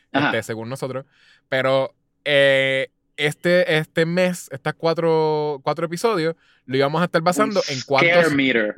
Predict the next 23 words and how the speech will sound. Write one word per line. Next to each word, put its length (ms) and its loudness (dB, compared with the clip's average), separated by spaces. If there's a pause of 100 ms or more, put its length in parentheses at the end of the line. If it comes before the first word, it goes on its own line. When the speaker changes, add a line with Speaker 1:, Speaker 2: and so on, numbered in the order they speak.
(140)
Speaker 2:
Exacto, 480 -6
es 120 -6
cuántos 420 -2
sustos 760 -8
nos 180 -16
dieron. 260 -18 (280)
So, 180 -2
es 100 0
cuántas 340 -2
veces 240 0
nos 120 -4
Speaker 1:
Exacto. 340 -2
Speaker 2:
asustamos, 280 -6
del 240 -6
uno 160 -4
al 80 -4
diez. 180 -12 (380)
Del 180 0
cero 220 4
al 80 -2
diez, 140 -8
en 60 -14
realidad. 220 -14